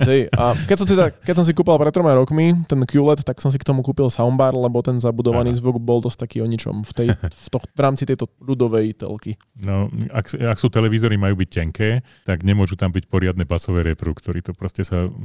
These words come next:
Speaker 2: vylučuje. Takéto niečo je ťažko dosiahnuť. Sú výrobcovia, ktorí to tvrdia, aj to dokážu celkom pekne urobiť. U-, robia takzvaný priestorový zvuk. Dneska je to tak, že tie reproduktory vzadu sú jednak vzadu, ale jednak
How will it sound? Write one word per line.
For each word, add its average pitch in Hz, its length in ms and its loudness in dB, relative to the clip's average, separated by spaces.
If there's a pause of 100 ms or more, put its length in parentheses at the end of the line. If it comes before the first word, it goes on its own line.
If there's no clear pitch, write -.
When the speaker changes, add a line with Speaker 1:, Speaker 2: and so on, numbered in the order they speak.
(180)
Speaker 2:
vylučuje. 87 560 -2 (160)
Takéto 87 400 -2
niečo 87 400 0 (480)
je 90 160 -14
ťažko 87 320 2
dosiahnuť. 80 640 -4 (480)
Sú 127 160 2
výrobcovia, 98 480 2
ktorí 98 320 -2
to 90 80 -2
tvrdia, 95 400 0
aj - 80 -4
to 92 80 -2
dokážu 90 320 -4 (160)
celkom 87 400 -6
pekne 92 320 -4
urobiť. 90 560 -2
U-, 90 240 0
robia 95 240 0
takzvaný 76 400 -8
priestorový 85 560 -2
zvuk. 92 400 -4
Dneska 90 320 -8
je 87 80 -4
to - 80 -8
tak, 90 240 -8
že 87 80 -4
tie 78 160 -6
reproduktory 101 560 -4
vzadu 85 400 -4 (640)
sú 120 240 2
jednak 107 400 0
vzadu, 95 400 0
ale 104 240 2
jednak 104 160 -2